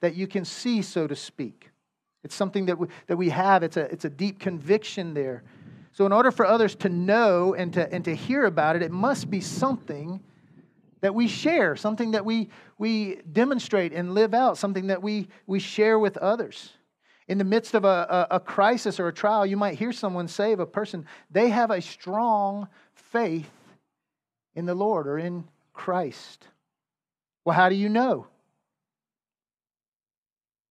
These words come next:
Well, by the way they, they handle that situation, by the, the, the way they speak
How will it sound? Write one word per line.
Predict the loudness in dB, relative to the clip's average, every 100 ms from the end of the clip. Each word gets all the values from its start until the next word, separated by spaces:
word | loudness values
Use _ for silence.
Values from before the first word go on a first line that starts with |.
| _ _ _
Well, | -2
by | 0 0
the | 2
way | 2 2 4
they, | 4 2 -2 -10 _ _
they | 0
handle | 0 -2 -2 2
that | 2 0
situation, | -4 -6 0 0 0 -4 -2
by | 0 2
the, | 2 -2 -8 -20 -4
the, | 0 0 0
the |
way | 2 4 4
they | 2
speak | -2 -6 0 0 0